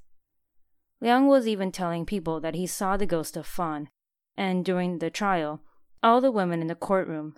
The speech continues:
looked like Fan to him. "Well, serves him right. I hope he's haunted for life." Again, like we have seen previously, Leung seems to have felt the guilt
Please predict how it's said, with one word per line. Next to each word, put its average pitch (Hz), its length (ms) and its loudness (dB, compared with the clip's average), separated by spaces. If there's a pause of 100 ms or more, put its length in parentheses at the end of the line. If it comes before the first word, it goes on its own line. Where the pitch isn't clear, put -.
looked 220 260 -2
like 147 200 -8
Fan 147 300 -10
to 165 140 -6
him. 151 300 -10 (1500)
"Well, 190 400 2
serves 175 320 -4
him 151 140 -6
right. 170 340 -2 (880)
I 214 120 0
hope 254 260 2
he's 208 160 -2
haunted 196 400 -2
for - 160 -10
life." 196 500 -4 (2250)
Again, 220 460 0 (180)
like 202 180 0
we 196 140 0
have 196 220 4
seen 175 200 2
previously, 170 760 -4 (420)
Leung 214 340 2
seems 196 380 -2
to 185 120 -2
have 165 340 -4
felt 160 340 -4
the 196 60 -2
guilt 165 400 -2